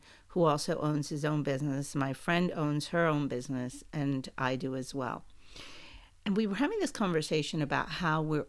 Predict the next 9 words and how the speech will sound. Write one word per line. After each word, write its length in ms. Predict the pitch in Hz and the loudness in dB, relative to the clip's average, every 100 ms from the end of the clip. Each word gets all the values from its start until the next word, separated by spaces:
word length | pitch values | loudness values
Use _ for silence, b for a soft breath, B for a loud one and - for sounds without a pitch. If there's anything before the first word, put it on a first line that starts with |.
| - | 2
always 540 | 175 175 175 165 156 | 4 6 4 2 0
thinking 640 | - 143 147 143 139 143 - | 0 0 0 0 0 0 -2
about 760 | 151 147 135 139 135 - - - - - | -4 -2 2 4 2 -2 -12 -16 -18 -18
work 600 | - 139 147 82 - - - - | -10 -4 -2 -4 -6 -16 -18 -6
and 180 | 151 143 | -2 -2
our 100 | 127 | -2
businesses, 760 | 135 143 - - - - - B B B - | -2 -2 -2 -8 -8 -10 -12 B B B -4
and 180 | 156 151 | -2 0
how 720 | 143 - 151 147 147 143 147 | -2 0 2 4 2 2 -2